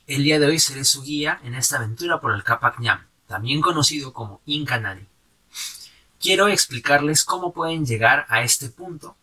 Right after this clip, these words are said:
para poder comenzar su aventura desde cualquier lugar donde se encuentren.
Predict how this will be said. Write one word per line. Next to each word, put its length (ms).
para 260
poder 280
comenzar 420
su 140
aventura 540
desde 340
cualquier 380
lugar 260
donde 200
se 120
encuentren. 480